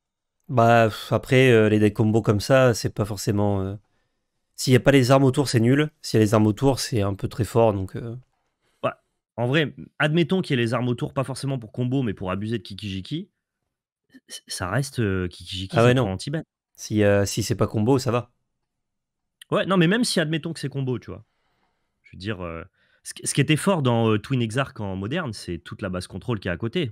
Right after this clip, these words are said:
Speaker 2: C'est pas la combo en elle-même, tu vois.
Speaker 1: Ouais, bah là, je pense quand même que si tu le mets en standard, ça devient, euh, ça devient vite très fort, hein. Tour cinq, j'ai
Speaker 2: Ouais.
Speaker 1: gagné, euh, pff,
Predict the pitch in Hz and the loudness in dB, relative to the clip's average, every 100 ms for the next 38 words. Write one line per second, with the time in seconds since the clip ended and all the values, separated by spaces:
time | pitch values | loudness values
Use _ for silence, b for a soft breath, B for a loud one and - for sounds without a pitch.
0 | - - - 98 90 - 98 95 104 147 | -10 -20 -6 -4 -4 -4 -6 -6 -6 -6
1 | 139 107 98 117 _ _ _ _ _ _ | -8 -8 -12 -12 _ _ _ _ _ _
2 | 156 139 110 104 104 107 127 - 127 - | -4 0 2 4 4 4 2 0 0 2
3 | 123 117 107 - 113 110 107 - 107 120 | 2 0 -6 -4 -2 0 0 0 2 4
4 | 123 - 117 101 101 101 101 98 95 98 | 2 0 -2 -2 0 -2 -2 -4 -6 -10
5 | _ _ _ _ _ _ _ _ - 101 | _ _ _ _ _ _ _ _ -6 -2
6 | 95 107 107 107 - 95 117 _ _ _ | 0 -2 -2 -2 0 -2 -4 _ _ _
7 | _ _ _ _ _ _ _ _ _ _ | _ _ _ _ _ _ _ _ _ _
8 | _ _ _ _ _ _ _ _ _ _ | _ _ _ _ _ _ _ _ _ _
9 | _ _ _ _ _ _ _ _ _ - | _ _ _ _ _ _ _ _ _ -10
10 | 107 - 113 107 104 104 120 123 120 104 | -6 0 0 2 4 4 6 6 6 6
11 | 98 98 98 - _ | 4 2 -2 -10 _